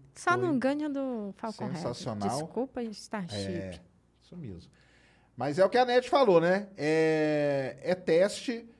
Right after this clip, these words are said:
Speaker 2: a gente não sabe, aí, ó, pousadinha, bonitinho, o S N quinze, tá? O S N vinte, que é o próximo, é o voo orbital já, então ele provavelmente, de acordo com o que eles falaram, decola ali do Texas.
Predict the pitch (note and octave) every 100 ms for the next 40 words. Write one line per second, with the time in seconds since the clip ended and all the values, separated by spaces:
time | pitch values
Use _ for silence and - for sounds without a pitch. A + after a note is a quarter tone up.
0 | _ - B2+ D3+ D3 C#3+ E3+ G3+ D3 G2
1 | - C3+ C#3 A2+ A2+ D#3 C#3 F3 F3+ -
2 | D#3 D3+ D3 D#3+ D#3 D#3 G#2 F#2+ - -
3 | C#3+ - _ _ _ _ - D#3+ F#3+ G3
4 | G3+ F#3+ C#3 D3+ C#3 - A#2+ - - -
5 | C#3 - C3 B2+ - A#2 - D3 E3 D3
6 | D3+ D#3 G#3+ F#3 F#3+ C#3+ C#3+ D3+ B2+ C#3
7 | D#3+ D3 D3+ D3+ D3+ D#3 D3 C#3 C3 -
8 | C3 G2 - _ _ _ C#3 B2+ - D3+
9 | D3+ C#3+ - C3+ - B2+ B2 A#2+ A#2 C3+
10 | - C#3+ D#3 C#3+ C#3 C3+ C3+ B2+ C3+ -
11 | - F#3+ F#3+ -